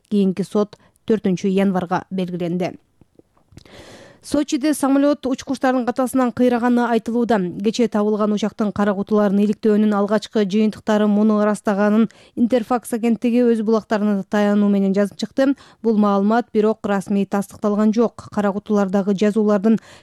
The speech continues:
чечмелениши боюнча кеңири маалымат тарай элек. Үч куту тең табылып иликтенүүдө. Орусиядан Сирияга бараткан Коргоо министрлигинин Ту бир жүз элүү төрт үлгүсүндөгү учагы жыйырма бешинчи декабрдын таңында кыйраган. Анын бортундагы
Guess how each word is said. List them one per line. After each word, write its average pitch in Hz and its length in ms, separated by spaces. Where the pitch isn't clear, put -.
чечмелениши 269 720
боюнча 262 400
кеңири 208 320
маалымат 196 460
тарай 190 320
элек. 196 160
Үч 285 240
куту 254 320
тең 208 180
табылып 202 460
иликтенүүдө. 208 800
Орусиядан 208 580
Сирияга 214 420
бараткан 202 560
Коргоо 202 280
министрлигинин 214 720
Ту 247 200
бир 208 220
жүз 220 240
элүү 220 240
төрт 233 240
үлгүсүндөгү 214 540
учагы 214 260
жыйырма 208 320
бешинчи 208 400
декабрдын 202 560
таңында 202 480
кыйраган. 208 480
Анын 208 300
бортундагы 208 760